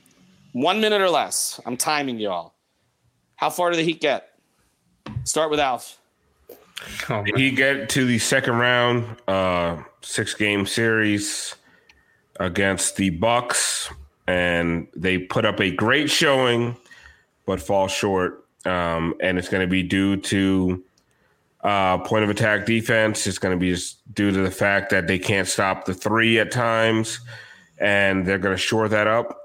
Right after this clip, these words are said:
Speaker 3: in the offseason, not this season or may-, maybe this season or the next season, but it's going to be addressed, and I think that's where they get.
Speaker 1: Greg.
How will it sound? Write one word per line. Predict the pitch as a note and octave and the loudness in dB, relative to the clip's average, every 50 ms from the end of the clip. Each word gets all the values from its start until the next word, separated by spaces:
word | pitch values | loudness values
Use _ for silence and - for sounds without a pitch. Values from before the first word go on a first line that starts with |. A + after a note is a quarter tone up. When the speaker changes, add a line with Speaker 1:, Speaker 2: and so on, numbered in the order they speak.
| - _ | -6 _
Speaker 3:
in | G#2 G#2 | 0 2
the | G2+ G2+ | 2 2
offseason, | G2+ G#2 A2 A2+ - - C3 B2+ B2 A#2+ C3 B2+ C3 C3+ - - | 2 2 2 0 0 0 0 0 2 2 2 0 0 0 -2 -2
not | F#2+ G2 F#2+ F#2+ F#2 | -2 0 0 -2 0
this | - A#2+ B2 B2 - | 0 -2 -2 0 0
season | D3 C#3+ C#3 C3+ C#3+ C#3 | 0 0 2 2 2 0
or | C3+ A2+ G2+ | 2 2 2
may-, | G#2 G2+ G2 G2+ | 2 2 2 0
maybe | G2 - F2 G2 G2+ A2 A2+ A2+ A#2 | 0 -2 0 0 2 2 2 2 2
this | A2 A2 B2+ C3 - | 2 2 0 0 0
season | D3+ C#3+ C#3 B2+ A#2+ | 0 0 2 2 2
or | A2 G#2+ | 2 2
the | G#2 | 2
next | G#2+ A#2 B2+ B2 A#2+ | 2 2 2 0 0
season, | - C3 B2+ B2+ B2 B2 A#2+ G#2 | 0 0 2 2 2 2 0 2
but | F#2+ F#2+ F#2 F2+ F2+ - - - - - - - _ _ | 2 0 0 0 -2 -6 -16 -20 -20 -20 -20 -20 _ _
it's | - A2 G#2 G#2 | -2 0 0 2
going | G2 A#2+ A#2 A#2 A2+ A2 | 2 2 2 2 2 0
to | G2 G#2 | 0 2
be | G2+ G#2 G2 | 2 2 2
addressed, | F#2+ E2+ F2 G2+ G2+ G2+ F#2+ F2+ E2 - - - - - - _ _ _ | 2 0 0 2 2 2 2 2 0 -2 -6 -8 -8 -10 -16 _ _ _
and | G2 G2 F#2+ F#2 F2+ F2+ F2 F2 E2+ E2 E2 F2+ - _ _ | 0 2 2 2 2 2 2 0 -2 -2 -6 -10 -18 _ _
I | - F#2+ | -6 -4
think | F2 - G2+ F#2 | -2 0 0 0
that's | F#2 F2+ - | -2 -2 -2
where | A2 G#2+ G#2 | -2 0 0
they | A2 A2 | 0 -2
get. | C3 E3+ F#3+ - - _ _ _ _ _ - _ _ _ _ _ _ - - - - - _ _ _ _ | -2 -2 -2 -2 -6 _ _ _ _ _ -20 _ _ _ _ _ _ -20 -20 -20 -20 -20 _ _ _ _
Speaker 1:
Greg. | C3+ C3+ B2+ A#2+ A2 G2 | -4 -2 -2 -2 -4 -8